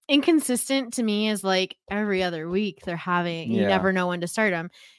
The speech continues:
Speaker 1: We saw that dip, and maybe you shouldn't have started him. <laughs> Well, you didn't. You pulled him
Speaker 2: I
Speaker 1: after
Speaker 2: pulled
Speaker 1: that.
Speaker 2: him, yeah, after week
Speaker 1: But,
Speaker 2: three.
Speaker 1: um,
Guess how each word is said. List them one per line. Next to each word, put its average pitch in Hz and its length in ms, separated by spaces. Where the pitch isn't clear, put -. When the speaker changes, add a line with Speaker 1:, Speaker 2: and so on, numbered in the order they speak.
Speaker 1:
We 240 180
saw 254 320
that 185 200
dip, 180 280
and 180 200
maybe 175 240
you 214 120
shouldn't 269 280
have 262 100
started 175 360
him. 170 340
<laughs> 233 600
Well, 233 140
you 247 140
didn't. 220 340
You 214 100
pulled 220 200
him 196 80
Speaker 2:
I 131 40
Speaker 1:
after 165 180
Speaker 2:
pulled 117 140
Speaker 1:
that. 110 60
Speaker 2:
him, - 100
yeah, 101 220
after 92 300
week 208 160
Speaker 1:
But, 226 280
Speaker 2:
three. 220 80
Speaker 1:
um, 190 520